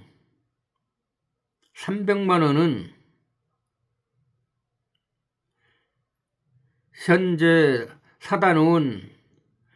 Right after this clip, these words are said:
부식 재료비를 삼백만 원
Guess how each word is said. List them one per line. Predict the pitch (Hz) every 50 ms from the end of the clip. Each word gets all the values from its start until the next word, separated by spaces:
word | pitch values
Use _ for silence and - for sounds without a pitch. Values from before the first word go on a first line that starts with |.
| _ _ _ _ _ _ _ _ _ _ _ _ _ _ _ _ _ _ _ _ _ _ _ _ _ _ _ _ _ _ _ _ _
부식 | - - 156 165 156 - 165 -
재료비를 | - - 165 160 156 165 165 156 156 151 151 147 143 139 135 127 117 107 98 95 98 _ _ _ _ _ _ _ _ _ _ - 127 135 143 151 151 147 143 143 143 139 139 139 135 135 135 135 139 165 175 175 170 156 139 123
삼백만 | - 185 196 190 185 180 175 165 160 156 151
원 | 151 139 131 120 113 107 107 - -